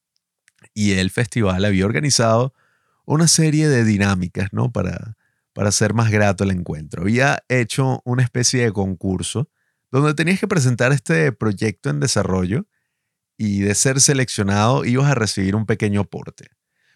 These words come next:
Un pequeño aporte para llevarlo a cabo. Esto, bueno, eh, me vendría muy bien, ya que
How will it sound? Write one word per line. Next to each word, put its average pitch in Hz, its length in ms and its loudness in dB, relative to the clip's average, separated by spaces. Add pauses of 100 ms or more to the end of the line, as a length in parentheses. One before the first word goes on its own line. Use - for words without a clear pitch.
Un 117 140 -4
pequeño 120 340 0
aporte 147 380 0
para 110 160 0
llevarlo 98 400 0
a 92 60 -4
cabo. - 360 -16 (720)
Esto, 104 400 -2
bueno, 113 540 2
eh, 90 240 -4
me 95 180 -2
vendría 113 400 2
muy 135 220 2
bien, 113 380 0
ya 101 180 0
que 110 640 -4